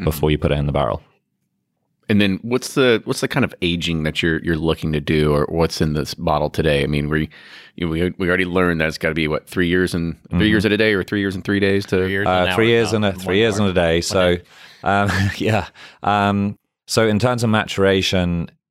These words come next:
Speaker 2: the key to this product is, is that triple cask for extra character. So it started out living in an American barrel for a good number of years.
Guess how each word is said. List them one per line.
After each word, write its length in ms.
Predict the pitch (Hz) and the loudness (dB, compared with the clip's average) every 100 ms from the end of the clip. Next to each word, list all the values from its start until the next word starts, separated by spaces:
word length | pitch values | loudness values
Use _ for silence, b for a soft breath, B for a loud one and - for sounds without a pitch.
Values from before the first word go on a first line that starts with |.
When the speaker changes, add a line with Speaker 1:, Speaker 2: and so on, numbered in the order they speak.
| _ _ _ | _ _ _
Speaker 2:
the 180 | 90 90 | -2 -2
key 260 | - 104 95 | 2 0 2
to 140 | 95 | 0
this 220 | 90 101 - | 2 0 0
product 500 | 90 80 78 - 87 | 0 2 0 -2 -4
is, 320 | 80 76 - | -4 -4 -6
is 240 | 82 78 78 | -4 -4 -2
that 160 | 71 | -4
triple 300 | - 80 78 | -4 -6 -6
cask 360 | - 73 69 - | -2 -2 -2 -6
for 100 | 78 | -6
extra 300 | 82 - 73 | -6 -8 -10
character. 600 | - 78 76 73 82 80 80 | -6 -4 -2 -4 -8 -8 -6
So 240 | - 82 | 0 0
it 80 | 80 | 0
started 520 | - 87 87 85 80 | -2 0 2 0 0
out 300 | 80 80 - | 2 0 2
living 300 | 82 82 80 | 0 0 0
in 100 | 78 | 0
an 100 | 78 | -2
American 540 | 78 78 80 80 - 78 | -2 0 0 -2 -4 -2
barrel 340 | 78 78 76 | 0 2 0
for 120 | - | -4
a 40 | 80 | -2
good 200 | 87 80 | -2 0
number 240 | 82 78 | 0 0
of 60 | 76 | 0
years. 400 | 78 87 117 | 2 2 0